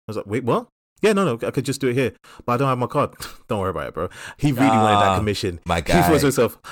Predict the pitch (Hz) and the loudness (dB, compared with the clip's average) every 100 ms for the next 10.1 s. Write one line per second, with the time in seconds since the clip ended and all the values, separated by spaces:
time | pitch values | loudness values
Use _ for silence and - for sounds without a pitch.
0 | - 110 120 131 117 110 98 107 107 101 | -6 -2 0 0 0 -2 0 -2 0 -2
1 | 98 98 82 90 73 90 98 78 82 80 | 0 -2 -2 -6 -6 -6 -6 -6 -8 -10
2 | 90 80 - 80 - 82 - 82 85 87 | -8 -8 -8 -10 -10 -10 -8 -8 -6 -10
3 | 87 85 - 80 - - 85 90 87 80 | -10 -10 -8 -12 -14 -10 -4 -4 -4 -6
4 | 76 87 85 - 87 85 85 92 85 - | -4 -2 -4 -4 -4 -4 -4 -4 -4 -6
5 | 92 69 - - - 80 80 78 78 - | -8 -6 -8 -8 -16 -12 -8 -8 -8 -2
6 | 151 143 170 185 147 165 180 151 220 233 | 0 0 0 0 0 -2 -2 -2 -2 -2
7 | 127 143 127 120 123 123 117 156 - 151 | -2 -2 -2 -2 -4 -2 -2 -2 -2 -4
8 | 139 143 139 135 - 131 127 127 120 - | -2 -2 -2 -2 -2 -2 0 0 -2 -6
9 | - 139 139 123 - 127 123 127 127 131 | -2 0 0 -4 -4 -4 -4 -4 -4 -6
10 | 85 | -8